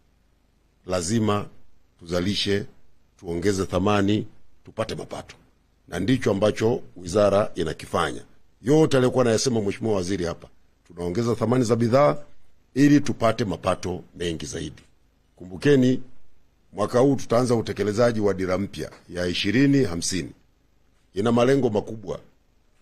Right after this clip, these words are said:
ambayo kila mmoja anatakiwa achangamke. Sasa tuwaombe vijana, changamkieni fursa. Na Mheshimiwa Waz-, Mheshimiwa Rais kwa makusudi kabisa katuwekea viongozi vijana kwenye wizara wengi sana. Wizara nyingi zinaongozwa na vijana.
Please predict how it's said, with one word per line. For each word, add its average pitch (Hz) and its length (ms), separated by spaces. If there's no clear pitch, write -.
ambayo 117 360
kila 160 260
mmoja 143 320
anatakiwa 104 380
achangamke. 73 500
Sasa 101 280
tuwaombe 110 440
vijana, 104 580
changamkieni 85 600
fursa. - 320
Na 80 100
Mheshimiwa 110 440
Waz-, 107 200
Mheshimiwa 120 340
Rais 120 280
kwa 113 140
makusudi 110 500
kabisa 104 360
katuwekea 120 600
viongozi 113 480
vijana 107 500
kwenye 101 220
wizara 101 360
wengi 127 380
sana. 82 280
Wizara 139 340
nyingi 143 240
zinaongozwa 113 420
na 92 60
vijana. 80 340